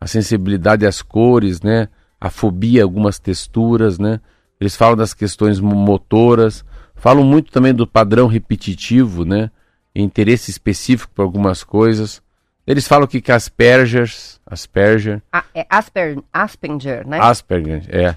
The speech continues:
Speaker 2: É um
Speaker 1: Mas o que eu mais, eh, gostei dessa matéria, que às vezes eu tenho sempre muita dificuldade de saber, ah, qual que é a diferença, né, de uma coisa pra outra. Então,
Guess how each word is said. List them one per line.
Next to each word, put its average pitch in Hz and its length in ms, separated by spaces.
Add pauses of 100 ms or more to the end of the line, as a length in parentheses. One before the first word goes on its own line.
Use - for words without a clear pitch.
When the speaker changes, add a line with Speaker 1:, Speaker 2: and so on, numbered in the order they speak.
(140)
Speaker 2:
É 135 120
um 139 40
Speaker 1:
Mas 127 160
o 143 60
que - 100
eu 156 80
mais, 180 300
eh, 175 100
gostei 131 720
dessa 113 240
matéria, 123 340
que 127 120
às 113 60
vezes 127 120
eu 127 80
tenho 135 220
sempre 156 280
muita 156 240
dificuldade 110 540
de 92 80
saber, 113 560 (580)
ah, 107 720
qual 135 180
que 175 100
é - 20
a 156 40
diferença, 156 760
né, 98 240 (340)
de 110 120
uma 117 180
coisa 123 320
pra - 200
outra. 110 380
Então, 120 400